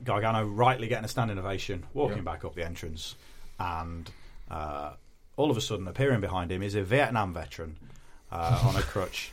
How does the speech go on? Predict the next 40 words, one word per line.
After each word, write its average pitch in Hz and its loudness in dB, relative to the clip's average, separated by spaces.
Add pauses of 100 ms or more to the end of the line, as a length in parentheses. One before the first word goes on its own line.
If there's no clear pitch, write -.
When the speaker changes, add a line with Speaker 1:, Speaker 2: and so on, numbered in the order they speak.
Speaker 2:
<laughs> - 0
Speaker 1:
uh, 98 2
that 110 -2
you 107 -4
soon 143 8
realise 104 6
is 101 0
Tommaso 113 6
Ciampa, 101 4
Speaker 2:
Yeah. 92 4
Speaker 1:
um, 90 0
uh, 92 2
looking 113 2
even 123 8
more 113 6
insane 101 2
than 98 -2
when 95 0
he 101 0
first - 0
turned. 87 -2
Speaker 2:
Looks - -14
wonderful. 98 -8
Speaker 1:
Like, 98 2
which 123 4
Speaker 2:
What - 2
a 110 4
Speaker 1:
is, 101 2 (360)
Speaker 2:
match. - -12
Speaker 1:
which 135 8
is 131 8
ama-, 117 6
'cause 139 2
this 185 4
is 196 6
one 190 12
of - 12
my 160 12
favourite 131 8
storylines. 92 6